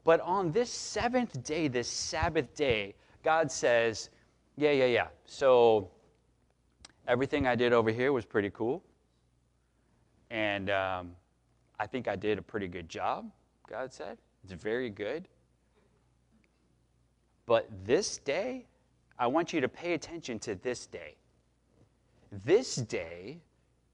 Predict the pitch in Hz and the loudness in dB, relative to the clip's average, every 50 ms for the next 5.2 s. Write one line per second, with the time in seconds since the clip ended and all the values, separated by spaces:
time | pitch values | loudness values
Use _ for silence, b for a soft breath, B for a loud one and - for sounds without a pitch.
0 | _ - 127 110 113 110 113 123 151 170 - - 135 120 - - 135 135 - 110 | _ -6 -6 -4 -4 -2 -2 0 0 -2 -4 -6 -8 -6 -2 0 0 0 0 0
1 | 107 107 - 113 113 110 110 101 - - 120 123 131 127 127 117 110 107 104 92 | -8 -4 0 0 2 2 2 -2 0 0 2 4 4 4 2 -2 0 -2 -2 0
2 | 95 90 90 82 76 78 78 - - - - - _ _ _ _ _ _ _ _ | 0 -4 -6 -6 -10 -14 -14 -12 -12 -12 -14 -16 _ _ _ _ _ _ _ _
3 | _ _ _ _ _ _ _ _ _ _ _ _ _ _ _ _ _ _ _ - | _ _ _ _ _ _ _ _ _ _ _ _ _ _ _ _ _ _ _ -2
4 | 120 117 120 120 113 - 110 110 104 95 110 107 104 110 120 147 147 - - 208 | 0 2 2 2 2 0 0 0 -4 -4 -6 -6 -4 -4 -4 -4 -6 -6 -6 -6
5 | 208 202 - | -6 -8 -10